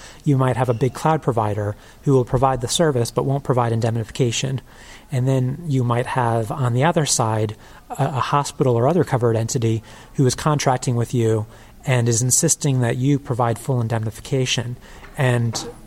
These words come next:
what that chain leads to is, if your subcontractor does something wrong, you don't have the ability to get indemnification from them, but you're gonna essentially have to pay the covered entity up the chain for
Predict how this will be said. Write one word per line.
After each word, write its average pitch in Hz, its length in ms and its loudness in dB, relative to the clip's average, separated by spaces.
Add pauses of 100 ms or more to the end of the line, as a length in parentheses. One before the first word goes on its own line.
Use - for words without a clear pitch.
(160)
what 147 240 2
that 139 160 0
chain 135 480 0
leads 170 320 2
to 117 340 2
is, 113 460 0 (340)
if - 180 -2
your 160 120 4
subcontractor 127 840 0
does 120 140 0
something 131 340 0
wrong, 117 440 2 (340)
you 135 160 2
don't 151 180 2
have 127 300 -2
the 120 80 2
ability 123 340 2
to 113 80 0
get 110 160 -2
indemnification 110 800 -4
from 110 220 -4
them, 117 360 0 (460)
but 120 400 0 (420)
you're 139 200 2
gonna 131 200 2
essentially 120 480 -2
have 113 160 -2
to - 80 -6
pay 113 460 -2 (360)
the 113 360 0
covered 120 340 0
entity 131 320 2
up 113 140 -2
the - 80 -18
chain 113 420 0 (320)
for 113 600 0